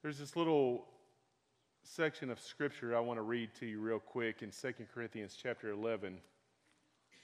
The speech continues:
verses twenty-four through twenty-eight. Paul writes this, "Five times I received at the hand of the Jews the forty lashes less one. Three times I was beaten with rods.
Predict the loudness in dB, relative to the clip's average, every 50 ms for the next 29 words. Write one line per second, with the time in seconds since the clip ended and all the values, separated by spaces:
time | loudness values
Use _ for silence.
0 | -20 _ _ _ _ _ _ _ _ _ _ -20 -20 _ _ 0 0 0 0 -4
1 | -10 -10 -4 -2 -2 -2 -2 -2 0 0 0 0 0 -4 -4 -6 -8 -12 -18 _
2 | -6 -4 -2 0 2 2 2 0 0 0 4 6 6 8 8 6 4 2 -2 0
3 | 0 0 0 -2 -8 -16 -20 -20 -20 -20 -20 -16 -12 -10 -10 -10 -10 -12 -18 _
4 | -20 -20 _ _ _ _ _ _ _ _ _ _ _ _ _ _ _ 4 8 10
5 | 10 10 8 6 6 6 6 6 6 6 6 6 6 4 2 0 0 2 4 4
6 | 2 4 4 4 4 4 2 2 2 2 2 4 4 4 6 6 4 4 2 -4
7 | -12 -18 -20 -20 _ _ -8 -6 -4 -4 -4 -2 0 2 4 4 4 4 2 -2
8 | -4 -6 -8 -10 -12 -6 -2 0 2 2 2 4 4 6 4 4 4 0 -4 -6
9 | -8 -8 -8 -14 -18 -8 -4 -2 -2 -2 -4 -8 -8 -6 -6 -6 -8 -10 -14 -18
10 | _ _ _ _ _ -20 -20 -20 -20 _ _ _ 2 4 4 4 4 2 2 4
11 | 4 4 2 2 2 2 2 2 0 -2 -2 -2 -2 -2 -2 -6 -8 -8 -4 0
12 | 2 4 4 4 2 0 -4 -10 -14 -18 -18 -20